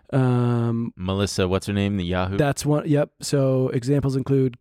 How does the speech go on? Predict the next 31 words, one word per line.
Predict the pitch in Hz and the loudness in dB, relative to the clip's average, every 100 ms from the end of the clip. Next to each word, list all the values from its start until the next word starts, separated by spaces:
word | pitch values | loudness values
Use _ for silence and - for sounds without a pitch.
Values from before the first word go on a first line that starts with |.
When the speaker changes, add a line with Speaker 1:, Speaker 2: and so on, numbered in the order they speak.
| _ | _
Speaker 1:
Carly | - 139 151 | 0 2 2
Fiorina | 151 160 139 139 135 | 2 2 4 2 2
at | 123 | 2
H | 127 - | -2 0
P, | 127 | 0
Marissa | 123 120 123 139 | 0 0 -2 0
Mayer | 127 123 123 | 0 2 2
at | 123 | 2
Yahoo, | 127 120 117 120 120 120 | 0 0 2 2 2 0
Sue | - - 135 | -2 0 2
Grove, | 139 135 120 | 4 2 2
who | |
took | 120 127 | -2 0
over | 127 123 120 | 0 2 2
as | 117 113 113 110 107 | 0 0 0 -2 -4
C | - 123 120 | -2 2 2
E | |
O | 117 117 120 - | 2 0 -2 -4
of | 117 | -2
Bed | 117 117 | -2 0
Bath | 117 | 0
and | 123 | 0
Beyond | 117 107 113 | 0 0 -2
last | 110 110 | -4 -4
year | 117 | -4
amid | 113 113 | -4 -6
falling | - 107 107 | -6 -6 -6
sales. | - 101 101 - - - - - - - - - | -6 -6 -6 -8 -16 -20 -18 -18 -20 -20 -18 0
Uh, | 156 151 147 147 147 143 143 139 110 - - - - - - | 4 6 6 4 6 6 4 4 2 -4 -16 -20 -20 -10 2
yeah. | 170 107 - _ | 2 2 -8 _
So | - - 143 143 139 - | -4 2 4 6 4 2